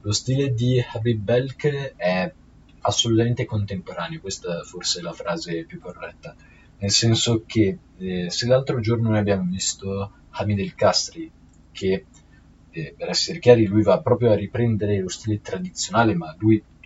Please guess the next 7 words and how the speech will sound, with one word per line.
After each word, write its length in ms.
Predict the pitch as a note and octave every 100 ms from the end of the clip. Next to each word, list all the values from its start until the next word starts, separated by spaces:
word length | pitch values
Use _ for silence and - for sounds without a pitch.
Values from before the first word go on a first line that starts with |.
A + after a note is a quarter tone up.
| - -
fa 220 | B2 - -
lo 80 | F2
stile 280 | - - E2+
tradizionale, 600 | - E2 - F#2 E2+ -
quindi 220 | G2+ F2+
lui 240 | F#2 G#2
fa 400 | E2+ F2 F2 F2+